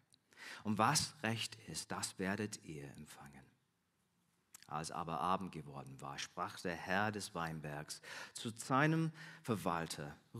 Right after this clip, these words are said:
"Rufe die Arbeiter und bezahle ihnen den Lohn, indem du bei den Letzten anfängst bis zu den Ersten." Und es kamen die, welche um die elfte Stunde eingestellt worden waren, und empfingen jeder einen Denar.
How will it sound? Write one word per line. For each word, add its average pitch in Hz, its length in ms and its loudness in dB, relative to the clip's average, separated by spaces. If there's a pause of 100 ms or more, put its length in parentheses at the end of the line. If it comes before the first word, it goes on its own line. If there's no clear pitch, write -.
(100)
"Rufe 220 360 10
die 170 140 10
Arbeiter 98 680 6
und 98 100 2
bezahle 151 500 12
ihnen 117 400 10
den 107 240 8
Lohn, 117 380 8
indem 127 420 8
du 127 140 2
bei 117 260 10
den 110 240 6
Letzten 156 640 6
anfängst 92 720 2 (260)
bis 104 640 6 (280)
zu 80 560 -4
den 85 160 -2
Ersten." - 560 -8 (1120)
Und 165 140 6
es 175 120 8
kamen 143 380 12
die, 117 240 10
welche 113 320 10
um 120 100 8
die 113 120 10
elfte 135 380 10
Stunde 95 380 4
eingestellt 90 600 2
worden 87 340 2
waren, 85 300 4
und 110 160 4
empfingen 180 600 6
jeder 110 480 10 (120)
einen 92 520 4
Denar. 85 460 0